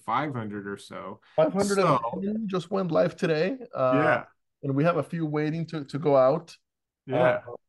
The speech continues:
Speaker 2: yeah, at this point, it's, it's, uh, like, I, I, I will die at the desk. <laughs> Like, I don't see a reason to stop. It's, it's, it's, it's something I enjoy doing, and, and, and, and,
Speaker 1: Well,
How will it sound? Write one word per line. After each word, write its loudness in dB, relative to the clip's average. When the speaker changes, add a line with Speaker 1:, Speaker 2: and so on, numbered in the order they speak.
Speaker 2:
yeah, 6
at 0
this -4
point, -4
it's, -8
it's, -4
uh, 2
like, -6
I, 2
I, 2
I 4
will 0
die 2
at -2
the -6
desk. -6
<laughs> -10
Like, 0
I 6
don't 4
see -2
a 4
reason 0
to -2
stop. 0
It's, -14
it's, -14
it's, -6
it's -8
something 0
I 4
enjoy 2
doing, 0
and, -10
and, -8
and, -2
and, 2
Speaker 1:
Well, 0